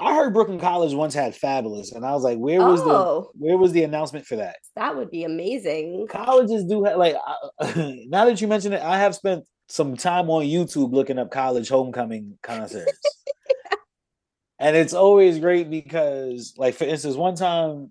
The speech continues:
Speaker 1: like, a year ago, Drake came out to Clark Atlanta,
Speaker 2: Uh-huh.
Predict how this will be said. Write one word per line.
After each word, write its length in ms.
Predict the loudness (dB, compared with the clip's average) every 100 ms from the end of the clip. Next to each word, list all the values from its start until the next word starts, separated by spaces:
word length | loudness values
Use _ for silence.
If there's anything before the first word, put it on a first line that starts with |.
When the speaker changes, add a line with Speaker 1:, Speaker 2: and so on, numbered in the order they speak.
| _ -8
Speaker 1:
like, 160 | -4
a 60 | 0
year 260 | 4 4
ago, 360 | 4 2 2 -2 -12 _ -14
Drake 380 | -4 0 -2 0
came 240 | 0 0
out 120 | 0 -2
to 60 |
Clark 300 | 2 2 4
Atlanta, 560 | 0 -4 -4 -4 -6 -8 _ -8
Speaker 2:
Uh-huh. 260 | -4 -4